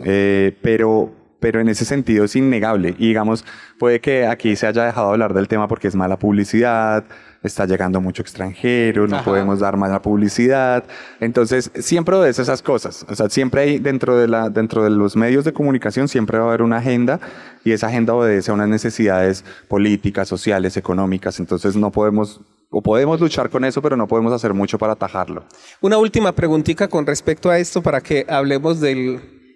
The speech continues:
Speaker 2: siguiente asesino serial, y es, bueno, dos preguntas ahí vinculadas. La primera, si vos considerás que guerrillos, paracos, pillos, políticos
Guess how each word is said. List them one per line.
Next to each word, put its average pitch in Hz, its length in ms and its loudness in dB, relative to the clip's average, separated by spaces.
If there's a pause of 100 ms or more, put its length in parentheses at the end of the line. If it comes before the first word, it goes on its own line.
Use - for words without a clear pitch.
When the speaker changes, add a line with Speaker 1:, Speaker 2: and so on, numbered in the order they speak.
Speaker 2:
siguiente 135 500 -2
asesino 143 460 0
serial, 151 480 0
y 143 160 0
es, 139 320 -2
bueno, 156 240 0
dos 139 200 0
preguntas 165 440 0
ahí 127 220 0 (1400)
vinculadas. 127 640 0
La 127 140 0
primera, 170 560 0 (1400)
si 160 200 2
vos 147 200 2
considerás 147 560 0
que 160 140 -4
guerrillos, 143 800 0
paracos, 135 800 -2 (120)
pillos, 147 680 0 (320)
políticos 143 960 -4